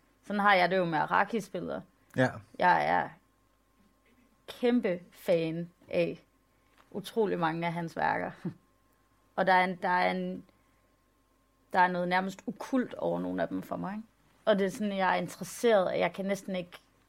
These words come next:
Speaker 1: jeg er virkelig optaget af dem.
Speaker 2: Ja.
Speaker 1: Også selvom, at jeg er ret sikker på, at der er foregået nogle ting, jeg ikke har lyst til at vide noget som helst om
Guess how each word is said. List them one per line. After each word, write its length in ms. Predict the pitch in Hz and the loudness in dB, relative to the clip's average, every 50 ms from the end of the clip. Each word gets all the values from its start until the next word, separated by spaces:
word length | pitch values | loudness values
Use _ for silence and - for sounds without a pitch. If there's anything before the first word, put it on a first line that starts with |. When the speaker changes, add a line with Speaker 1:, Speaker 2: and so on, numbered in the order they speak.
| _ _ - - _ - | _ _ -20 -18 _ -6
Speaker 1:
jeg 60 | 190 | -4
er 40 | 175 | -4
virkelig 480 | 156 160 180 226 202 190 - 185 - - | -4 -2 0 0 0 0 -2 -4 -2 -2
optaget 400 | 175 175 - - - - - - | -2 -2 -4 -8 -8 -8 -6 -6
af 100 | - - | -4 -4
dem. 80 | 120 | -4
Speaker 2:
Ja. 80 | 117 117 - _ _ _ _ _ _ _ _ _ _ _ - | -4 -6 -8 _ _ _ _ _ _ _ _ _ _ _ 6
Speaker 1:
Også 200 | 214 202 202 - | 6 6 6 4
selvom, 340 | 214 190 180 180 175 175 - - | 2 2 2 2 0 -2 -4 -4
at 140 | - 180 170 180 | -2 -2 -2 0
jeg 140 | 180 175 | 0 0
er 160 | 170 - - - | 0 0 -2 -2
ret 160 | 180 180 - | -2 -2 -4
sikker 320 | - - 196 175 170 175 | -8 -8 -6 -4 -4 -4
på, 180 | 175 - 180 175 | -4 -4 -4 -4
at 100 | 170 - | -2 -2
der 60 | 165 | -4
er 40 | 170 | -4
foregået 420 | - - 180 175 165 180 175 170 | -4 -2 -2 -2 0 0 -2 -2
nogle 160 | 170 165 156 | -4 -6 -8
ting, 260 | - - - - - - | -8 -10 -10 -6 0 2
jeg 220 | 185 175 170 160 160 | 2 4 4 2 0
ikke 140 | 156 - - | -2 -6 -10
har 60 | 170 | -10
lyst 280 | 160 170 175 - - | -10 -10 -12 -12 -12
til 80 | - 190 | -10 -10
at 120 | 165 151 | -10 -8
vide 220 | 165 175 170 175 170 | -8 -6 -6 -6 -4
noget 140 | 175 180 170 | -6 -6 -8
som 140 | - - | -10 -12
helst 200 | 185 - - - - | -12 -12 -14 -14 -10
om 180 | - - - | -10 -10 -10